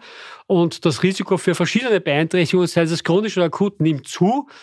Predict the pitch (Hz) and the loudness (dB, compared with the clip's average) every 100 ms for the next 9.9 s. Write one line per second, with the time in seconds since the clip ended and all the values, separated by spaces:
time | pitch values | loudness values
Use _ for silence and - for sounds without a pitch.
0 | - _ - - 170 - - 233 269 - | -20 _ -20 -2 -2 0 0 0 0 -4
1 | 190 - 151 175 202 202 196 214 151 185 | -4 0 0 0 -2 -2 0 0 0 -2
2 | 180 190 170 185 170 180 165 175 - 139 | 0 0 0 -2 0 0 2 0 -4 -8
3 | 127 160 170 160 160 - 151 196 - 196 | -4 -2 -2 0 -2 0 0 0 0 0
4 | 196 202 - - - 147 160 196 196 190 | 0 -4 -10 -10 -4 -2 0 0 0 0
5 | 175 170 165 175 170 170 165 - - _ | 0 0 -2 0 0 2 0 -4 -18 _
6 | _ _ _ _ _ _ - 180 131 190 | _ _ _ _ _ _ -2 -2 0 0
7 | 190 175 - 156 151 143 156 131 143 151 | 0 0 0 -2 -2 -4 -4 -2 -2 -2
8 | - - 202 196 180 156 165 139 151 131 | -4 -2 -2 0 -2 -2 -2 -4 -2 -2
9 | - 160 139 - 131 127 131 135 | -2 -2 -2 -2 -2 -2 -6 -8